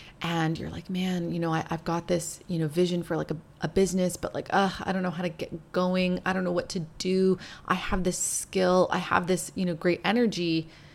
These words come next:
Okay, we bring in a little bit of that pitta. We bring in a little bit of that fire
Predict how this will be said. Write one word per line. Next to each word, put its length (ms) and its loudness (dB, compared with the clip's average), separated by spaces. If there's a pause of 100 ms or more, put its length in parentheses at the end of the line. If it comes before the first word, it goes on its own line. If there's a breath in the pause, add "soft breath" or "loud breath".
(300 loud breath)
Okay, 220 2
we 120 6
bring 200 2
in 60 0
a 60 2
little 160 0
bit 100 2
of 60 -2
that 160 0
pitta. 320 0
We 80 4
bring 180 4
in 60 2
a 40 0
little 180 0
bit 100 -2
of 80 2
that 100 -8
fire 640 0